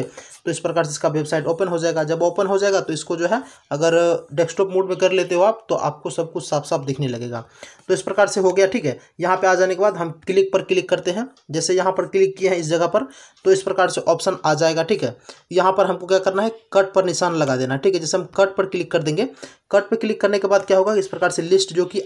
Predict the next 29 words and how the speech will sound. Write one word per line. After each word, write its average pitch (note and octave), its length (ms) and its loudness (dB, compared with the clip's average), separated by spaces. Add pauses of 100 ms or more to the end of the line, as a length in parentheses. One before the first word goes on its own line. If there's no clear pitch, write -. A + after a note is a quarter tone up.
आ C3+ 100 2
जाएगा, B2 340 -4
ठीक G#3 220 0
है। A#2 120 -2 (360)
लिस्ट A3 240 0
आ G3 120 2
जाने G#3 200 2
के G3+ 100 -6
बाद G3 180 4
जो F#3+ 100 4
है, A3 140 2
अब E3+ 200 0
आपको F3 280 2 (200)
नाम F3+ 160 0
कैसे F3+ 220 -2
देखना E3 260 -2
है, A3+ 140 -4 (200)
आपको E3 280 2
पहले F#3+ 240 4
जो F#3+ 120 4
है F#3+ 80 6
देख F3+ 160 -2
लेना F3+ 160 -2
है F3+ 80 0
कि F#3+ 140 -4
कौन F3 220 -2
कैटेगरी E3+ 340 -4
में F3+ 100 0
आप, - 100 -4